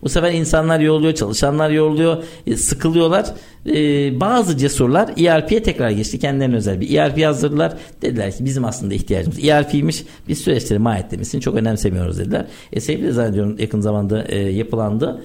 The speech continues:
Çünkü global dilde S A P'nin çıkardığı raporu okuyabiliyoruz. Herkes okuyabiliyor. Yani ortak bir dil oluşuyor aslında. Şirketlerin ortak dilini oluşturuyor. O zaman hisse de, e, yatırım da alabiliyor şirketler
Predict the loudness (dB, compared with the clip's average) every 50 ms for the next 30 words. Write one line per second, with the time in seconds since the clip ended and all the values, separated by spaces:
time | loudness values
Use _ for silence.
0 | -16 -20 -20 -20 -10 -8 -8 -4 -2 -2 -2 0 0 0 0 2 2 2 2 2
1 | 2 0 0 0 2 2 0 0 0 -2 -8 -16 -18 -8 -6 -4 -2 0 -2 -2
2 | -2 0 0 0 0 0 0 0 -2 -2 -2 -2 0 0 0 0 0 -2 0 0
3 | 0 0 0 0 0 0 0 0 0 0 2 2 0 0 0 -2 -4 -4 -4 -6
4 | -6 -8 -8 -8 -8 -10 -10 -12 -14 -16 -20 -20 -20 -20 -20 -10 -6 -4 -2 0
5 | 2 2 2 2 2 0 0 0 0 2 2 4 4 2 0 -2 -6 -6 -6 -6
6 | -6 -6 -8 -6 -6 -6 -4 -4 -6 -8 -10 -20 -20 -16 -6 -4 -4 -2 -2 -2
7 | 0 0 0 2 2 2 0 0 0 -2 0 0 0 0 2 2 0 0 -2 -2
8 | -2 -2 0 0 0 0 -2 -2 -2 -4 -2 0 0 2 2 2 0 0 -6 -12
9 | -16 -20 -20 -16 -8 -4 0 0 0 2 2 0 0 0 0 0 0 0 2 4
10 | 4 4 4 2 0 0 -2 -2 -2 -6 -8 -6 -6 -8 -8 -10 -14 -14